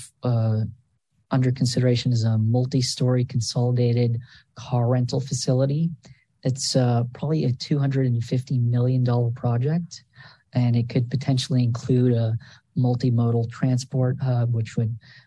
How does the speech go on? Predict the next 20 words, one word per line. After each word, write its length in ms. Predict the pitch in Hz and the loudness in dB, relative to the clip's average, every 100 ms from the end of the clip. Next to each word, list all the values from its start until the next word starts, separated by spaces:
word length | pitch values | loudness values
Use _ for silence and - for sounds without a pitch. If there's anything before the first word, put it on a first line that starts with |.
| _ 143 | _ -2
be 220 | 120 113 | 0 -2
for, 520 | 107 120 113 110 117 | -2 -2 0 0 -2
for 340 | - 117 107 104 | -2 0 0 -2
kind 180 | - 117 | -2 -2
of 80 | 107 117 _ 123 - | -2 -6 _ -6 0
buses, 920 | 123 117 - 123 117 113 - - - | 0 0 0 0 2 0 -4 -10 -6
uh, 440 | - 117 117 120 123 - | -2 0 0 0 -2 0
mainly. 600 | 123 117 117 117 120 123 - - _ - | 0 2 2 2 2 0 -6 -20 _ -2
But, 280 | 113 110 - - _ _ _ _ | 0 0 -6 -10 _ _ _ _
um, 520 | 127 113 107 107 110 117 _ _ | 0 2 2 2 0 -4 _ _
you 140 | 135 117 | -2 0
know, 220 | 110 113 - _ _ _ - | 0 -2 -6 _ _ _ -2
maybe 680 | 131 120 123 123 127 123 123 | 0 4 4 4 2 2 2
we 140 | 120 | 4
wanna 260 | 120 117 110 | 2 2 0
think 420 | - 151 143 143 - _ - _ - | 0 0 0 -2 -8 _ -20 _ -4
about 320 | 123 120 117 | 0 0 -2
the 60 | 120 | -4
possibility 880 | - 117 - 117 113 113 110 123 - | -2 -2 0 0 2 2 0 0 -2
of 200 | 120 113 | -2 -2